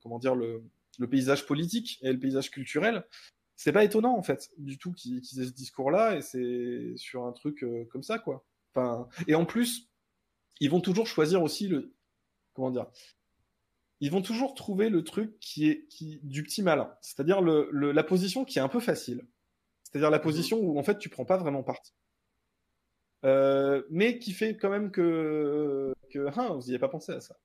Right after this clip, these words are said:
Speaker 2: <laughs>
Speaker 1: Et, euh, et du coup, c'est un, pour eux, c'est un peu une position de rebelle, tu vois, genre, dire, euh, parce qu'effectivement, si tu fais un truc en disant, euh,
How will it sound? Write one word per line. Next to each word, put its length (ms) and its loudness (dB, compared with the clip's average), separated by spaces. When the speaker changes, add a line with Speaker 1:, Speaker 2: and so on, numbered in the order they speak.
Speaker 2:
<laughs> 580 -16
Speaker 1:
Et, 120 6
euh, 280 6
et 80 4
du 100 2
coup, 260 4
c'est 180 -2
un, 140 4
pour 360 2
eux, 140 0
c'est 240 -2
un 100 4
peu 120 0
une 80 0
position 400 0
de 60 -2
rebelle, 380 2
tu 100 -14
vois, 160 2
genre, 240 -8
dire, 240 -2
euh, 260 0
parce 180 -10
qu'effectivement, 480 0
si 80 -10
tu 100 -16
fais 100 -4
un 100 0
truc 220 -10
en 200 -2
disant, 540 -6
euh, 140 -8